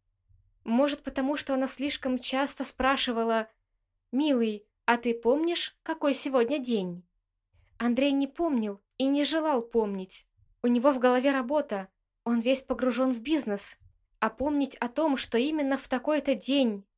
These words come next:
он подарил ей первое в их отношениях колечко, он не обязан, черт побери, а также ее любимое пирожное, цвет, который она обожала,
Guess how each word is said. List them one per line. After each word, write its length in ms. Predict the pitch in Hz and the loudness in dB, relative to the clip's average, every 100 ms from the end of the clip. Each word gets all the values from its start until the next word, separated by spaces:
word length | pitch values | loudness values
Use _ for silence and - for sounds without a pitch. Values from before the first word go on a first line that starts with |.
| _ | _
он 200 | 240 254 | 2 2
подарил 420 | 247 226 247 311 | 2 2 2 0
ей 200 | 247 262 | 0 -2
первое 480 | 254 - 277 240 226 | -2 0 0 2 -2
в 40 | |
их 120 | 233 247 | -2 -4
отношениях 600 | 233 233 277 254 220 - | -4 -2 -2 0 -2 -4
колечко, 680 | 214 214 339 - 233 196 - _ - | -2 0 0 -2 -4 -8 -10 _ 0
он 220 | 262 277 | 2 4
не 120 | 285 | 2
обязан, 480 | 302 339 320 220 214 | 0 0 0 0 -2
черт 280 | - 226 220 | -2 -2 -2
побери, 480 | 214 233 226 196 - _ - | -2 -2 -2 -4 -12 _ -2
а 80 | 233 | 0
также 340 | 311 302 262 | 0 2 4
ее 180 | 254 262 | 4 2
любимое 400 | 262 269 285 294 | 0 0 0 0
пирожное, 680 | 294 226 233 233 240 240 233 _ _ _ - | 0 0 0 -2 -2 -2 -4 _ _ _ -4
цвет, 420 | - 208 269 269 | -2 2 2 2
который 380 | 262 262 254 240 | -4 0 2 2
она 160 | 247 | 2
обожала, 600 | 226 240 240 233 226 220 | 2 2 2 2 0 -6